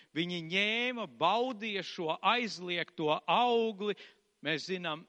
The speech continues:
nāve ienāca cilvēka dzīvē. Viņu gars nomira un,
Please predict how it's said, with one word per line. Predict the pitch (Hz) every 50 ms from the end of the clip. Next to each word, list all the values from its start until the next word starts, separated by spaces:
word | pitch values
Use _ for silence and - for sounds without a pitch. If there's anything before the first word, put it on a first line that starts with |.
| _ _
nāve | - 139 135 147 165 185 208 208 202 190 170 151 143 131 120 120 110 123 135 -
ienāca | - - 139 139 127 123 123 117 110 110 110 107 - - -
cilvēka | - - - 139 127 117 113 107 117 113 110 107 110 - - 113
dzīvē. | 104 107 113 123 120 117 107 104 101 - - - - - - _ _
Viņu | - 147 185 185 202 196
gars | 151 131 165 202 220 240 233 - - - - -
nomira | - 175 170 202 220 226 214 180 156 147 135 127 123 135 135 - - - - _
un, | - - 170 180 190 190 190 185